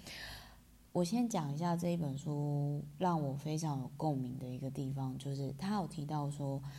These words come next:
当你今天是诚实的做自己，拥有专属自己人生解析的人，你的生活往往会不同人，你不会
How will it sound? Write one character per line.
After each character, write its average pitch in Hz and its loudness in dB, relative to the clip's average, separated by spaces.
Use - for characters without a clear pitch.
当 254 4
你 160 4
今 151 -2
天 165 0
是 170 0
诚 147 2
实 139 0
的 135 0
做 135 0
自 135 -2
己， - -6
拥 196 6
有 196 2
专 175 2
属 156 -2
自 151 0
己 139 0
人 135 0
生 156 0
解 143 -2
析 156 0
的 - 0
人， - -6
你 160 2
的 160 0
生 185 -2
活 147 -2
往 143 0
往 139 -2
会 147 2
不 208 4
同 147 2
人， 135 2
你 151 0
不 160 0
会 196 4